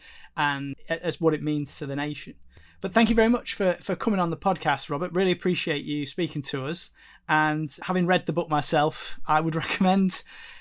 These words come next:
uh, The Name Beneath the Stone, The Secret of the Unknown Warrior to anybody who's interested in the story. So, um,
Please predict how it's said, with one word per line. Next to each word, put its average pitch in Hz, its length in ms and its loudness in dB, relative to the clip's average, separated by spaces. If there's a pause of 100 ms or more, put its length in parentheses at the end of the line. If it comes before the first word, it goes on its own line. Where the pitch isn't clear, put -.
(140)
uh, 165 200 6
The 170 100 4
Name 180 180 6
Beneath 170 260 2
the 170 60 0
Stone, 175 360 4
The 156 40 0
Secret 165 520 0
of 156 100 -6
the 156 100 0
Unknown 156 260 0
Warrior 143 260 0
to 139 120 -8
anybody 143 260 -4
who's 135 120 -6
interested 139 500 -8
in 131 120 -6
the 131 60 -8
story. 147 440 -4
So, 139 420 -6
um, 143 220 -6